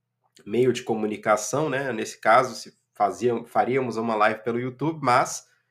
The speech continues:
depois, é, colocaria aqui no, no podcast pelo, pelo Spotify. A ideia, a ideia do podcast vai ser só essa mesmo,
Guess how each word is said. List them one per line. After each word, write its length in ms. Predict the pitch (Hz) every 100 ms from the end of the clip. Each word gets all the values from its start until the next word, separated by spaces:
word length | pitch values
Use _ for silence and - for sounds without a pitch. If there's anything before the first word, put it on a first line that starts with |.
| _ 113
depois, 720 | 123 120 120 151 151 - -
é, 520 | 101 107 101 95 92 90
colocaria 460 | 120 120 110 110 123
aqui 200 | - 123
no, 300 | 120 107 101
no 80 | 98
podcast 540 | 110 101 - 107 -
pelo, 400 | 117 110 107 101
pelo 180 | 107 107
Spotify. 440 | - 107 - -
A 60 | -
ideia, 340 | - 147 165 -
a 80 | 131
ideia 220 | 143 156
do 140 | 143
podcast 440 | - 131 - 127 -
vai 80 |
ser 160 | - 123
só 220 | - 127
essa 320 | 113 117 -
mesmo, 400 | 98 101 117 117